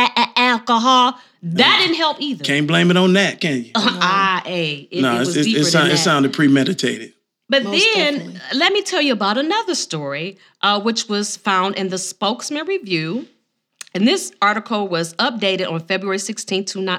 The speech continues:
Speaker 1: two thousand nineteen, and it was titled, "Man Shoots and Kills Five Co-Workers in Suburban Chicago Warehouse After Being Fired from His Job." And I quote,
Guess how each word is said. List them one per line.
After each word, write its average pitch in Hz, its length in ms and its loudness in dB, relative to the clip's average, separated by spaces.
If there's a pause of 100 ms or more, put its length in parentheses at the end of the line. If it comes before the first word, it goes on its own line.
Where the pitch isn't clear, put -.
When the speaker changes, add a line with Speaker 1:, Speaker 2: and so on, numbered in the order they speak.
Speaker 1:
two 247 120 -6
thousand 185 320 -2
nineteen, 175 600 -2 (280)
and 202 140 2
it 226 100 2
was 220 140 0
titled, 196 440 0
"Man 233 280 2
Shoots 254 540 -2
and 196 140 -4
Kills 196 400 -2
Five 214 420 0
Co-Workers 175 760 -4 (240)
in 196 100 -2
Suburban 220 560 -2
Chicago 202 560 -2
Warehouse 185 500 -2
After 180 280 -4
Being 170 260 0
Fired 165 680 -2 (300)
from 196 560 -4 (140)
His 165 200 -10
Job." 131 460 -8 (420)
And 202 120 2
I 220 80 2
quote, 220 500 -4